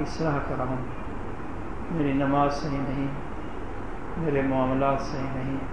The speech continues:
میرے گھریلو حالات صحیح نہیں، میری دکانداری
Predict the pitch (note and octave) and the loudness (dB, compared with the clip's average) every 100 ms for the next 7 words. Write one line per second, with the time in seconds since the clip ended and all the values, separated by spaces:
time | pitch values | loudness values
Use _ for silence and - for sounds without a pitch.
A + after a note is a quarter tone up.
0 | - - - - - - - - - - | -4 -6 -6 -6 -6 -6 -6 -6 -6 -4
1 | E3 D3 B2+ C#3 C#3 C#3+ C#3 C3+ C3+ C3+ | 0 0 0 2 4 6 4 4 2 0
2 | C3+ C3+ C3+ C3+ C3 C3+ C3+ - - - | -2 -2 -2 -2 -2 -2 -4 -4 -4 -4
3 | - - - - - - - - E3 C#3+ | -6 -6 -6 -4 -6 -6 -6 -4 -2 0
4 | C3 C3+ C3 C#3 C3 C#3 C#3 | 0 0 2 2 2 2 2